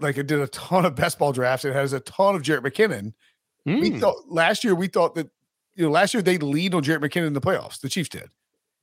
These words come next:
Speaker 1: And we assumed that they would lean on Jerick McKinnon in the playoffs this year. But what's interesting, and I talked about this at halftime with, um, or excuse me, after, in between the games with Joe Musso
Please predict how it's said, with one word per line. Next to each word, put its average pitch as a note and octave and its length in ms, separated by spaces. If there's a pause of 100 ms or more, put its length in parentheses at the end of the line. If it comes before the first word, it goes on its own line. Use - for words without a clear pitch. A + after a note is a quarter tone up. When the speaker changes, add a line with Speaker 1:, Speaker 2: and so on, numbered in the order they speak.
(200)
Speaker 1:
And D#3 120
we F3+ 160
assumed D3+ 840 (640)
that D#3 160
they E3+ 100
would D#3 140
lean E3 240
on E3 100
Jerick D3+ 140 (100)
McKinnon D#3 400 (140)
in E3 100
the D#3 80
playoffs C#3 360
this G3+ 240
year. - 240 (560)
But E3+ 100
what's E3+ 280
interesting, D#3 460
and D3+ 80
I - 40
talked E3+ 200
about C#3+ 40
this D3+ 120 (160)
at C#3+ 140
halftime D3 480
with, C3 180
um, B2 400 (100)
or D3+ 120
excuse D3+ 240
me, D3 80
after, C#3+ 180
in D#3+ 80
between D#3 220
the C3 60
games D3 260
with A#2+ 80
Joe C#3+ 160
Musso D3 480